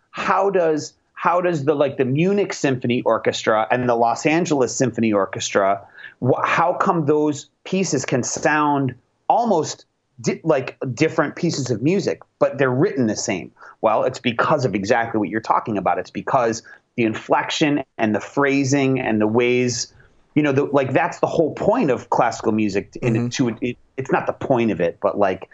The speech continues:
Speaker 1: that's one of the things about classical music that makes it so awesome. It's like, well, because if it was, if it only could be played one way, it's written one way, but if it could only be played one way, then why would you have different recordings? Wouldn't
Speaker 2: Yeah.
Speaker 1: you just have the one recording of it?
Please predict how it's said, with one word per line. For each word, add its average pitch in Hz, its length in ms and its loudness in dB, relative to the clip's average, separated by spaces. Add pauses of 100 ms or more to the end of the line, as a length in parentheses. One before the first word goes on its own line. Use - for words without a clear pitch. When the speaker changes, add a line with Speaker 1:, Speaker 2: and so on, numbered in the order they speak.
(260)
Speaker 1:
that's 135 220 0
one 131 300 2
of 120 140 0
the 110 160 4
things 165 400 0
about 113 280 2
classical 120 380 0
music 147 260 0
that 113 140 0
makes 113 220 0
it 107 80 -10
so 104 220 2
awesome. 131 280 0
It's 95 120 -4
like, 98 160 0
well, 117 440 2 (180)
because 196 280 2
if 202 140 0
it 202 120 2
was, 180 320 -2 (200)
if 170 140 2
it 208 140 2
only 226 260 2
could 196 180 2
be 175 240 0
played 180 460 0
one 151 320 2
way, 151 440 2
it's - 160 -6
written 170 320 2
one 113 220 0
way, 104 280 0 (140)
but 190 120 4
if 202 100 -4
it 226 120 2
could 233 120 2
only 240 200 0
be 185 140 0
played 226 360 0
one 113 240 0
way, 98 300 0 (220)
then 175 180 2
why 170 160 2
would 190 180 0
you 190 80 2
have 170 260 0
different 156 300 0
recordings? 127 800 0
Wouldn't 160 240 0
Speaker 2:
Yeah. 180 40 0
Speaker 1:
you 170 40 0
just 170 160 0
have 170 220 2
the 143 100 2
one 151 200 0
recording 151 460 2
of 202 120 2
it? 240 200 -2